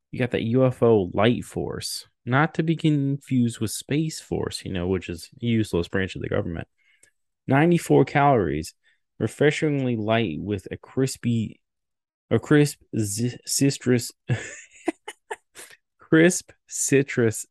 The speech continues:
zest. That's hard to say qu-, really fast. Yeah, so U F O Light Force. This shit's pretty good, I gotta admit. As far as, like, light beers go, if you're gonna just be down on some,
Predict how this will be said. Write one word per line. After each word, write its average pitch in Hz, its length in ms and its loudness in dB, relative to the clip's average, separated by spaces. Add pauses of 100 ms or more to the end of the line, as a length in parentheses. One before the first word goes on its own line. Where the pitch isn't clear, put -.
(100)
zest. 101 560 0 (460)
That's - 160 -12
hard - 180 -2
to 101 60 -2
say - 160 -6
qu-, - 180 -14 (160)
really - 220 -6
fast. - 340 -12 (420)
Yeah, 92 180 2
so 107 180 2
U 117 260 6
F - 140 0
O 123 160 6
Light 107 340 0
Force. 87 480 -6 (1120)
This 208 100 2
shit's - 200 -2
pretty 90 240 -2
good, 69 260 -4 (640)
I - 80 -4
gotta 92 240 2
admit. 80 300 -6 (120)
As 110 140 0
far 135 200 6
as, 117 100 4
like, 104 100 4
light 95 260 0
beers 95 280 0
go, 95 340 -2 (540)
if 117 180 -6
you're 117 140 0
gonna 95 320 -4 (260)
just - 240 -6 (240)
be 107 120 -2
down 98 280 2
on 104 160 0
some, 117 320 -2